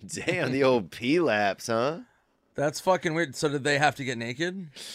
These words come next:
Speaker 1: Uh, I don't think so. I
Speaker 2: She
Speaker 1: think they
Speaker 2: fucking did. I bet she did. If she was high on some fucking Jerry Mathers
Speaker 1: Ugh.
Speaker 2: fucking shit, dude, she was fucking higher.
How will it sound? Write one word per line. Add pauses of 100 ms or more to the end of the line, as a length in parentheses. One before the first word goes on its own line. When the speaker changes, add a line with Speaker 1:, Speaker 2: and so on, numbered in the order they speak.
(200)
Speaker 1:
Uh,
I
don't
think
so.
I
Speaker 2:
She
Speaker 1:
think
they
Speaker 2:
fucking
did.
I
bet
she
did.
If
she
was
high
on
some
fucking (420)
Jerry
Mathers
Speaker 1:
Ugh. (680)
Speaker 2:
fucking
shit,
dude,
she
was
fucking
higher.